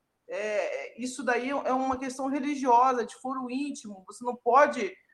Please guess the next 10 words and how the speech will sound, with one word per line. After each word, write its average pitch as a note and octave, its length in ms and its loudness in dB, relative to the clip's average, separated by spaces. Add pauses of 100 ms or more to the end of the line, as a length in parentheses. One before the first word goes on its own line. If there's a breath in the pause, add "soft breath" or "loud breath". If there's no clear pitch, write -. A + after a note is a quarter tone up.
forçar. A3+ 840 4 (180)
Não A3 120 -8
existe C4 380 -10
nenhuma D4 340 -2
vacina C4 1000 -6 (300)
que G#3+ 100 -20
tenha A#3 260 -8
sido A#3 320 -6
até C4+ 300 0
hoje A3+ 640 0